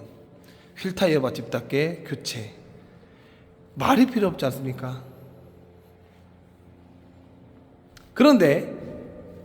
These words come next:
중고차 이십일 년 오천 대 판매한 딜러로서 또 강력 추천하는, 강력 자랑하는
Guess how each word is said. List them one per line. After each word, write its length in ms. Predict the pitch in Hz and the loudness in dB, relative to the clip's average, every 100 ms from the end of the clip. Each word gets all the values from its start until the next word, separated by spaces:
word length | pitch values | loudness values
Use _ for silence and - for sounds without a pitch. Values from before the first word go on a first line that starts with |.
| - | -4
중고차 760 | 208 214 214 208 196 - - | 0 2 4 6 6 4 -2
이십일 420 | 170 180 196 175 156 | -2 0 0 2 2
년 320 | 131 107 - | 2 -2 -2
오천 360 | 131 143 170 151 | -2 2 2 4
대 220 | 147 143 | 2 2
판매한 440 | - 160 156 143 | 0 0 2 0
딜러로서 1040 | 147 160 156 147 127 139 202 - - - - | 2 4 4 4 4 6 4 0 -12 -16 -10
또 100 | 143 | -8
강력 460 | - 185 247 269 - | 4 8 10 8 6
추천하는, 580 | - - 208 147 117 110 - - - | 0 0 2 2 -2 -8 -14 -18 -16
강력 480 | - 175 208 233 233 | -2 2 6 6 4
자랑하는 680 | - 147 147 135 139 214 | 2 2 4 2 2 0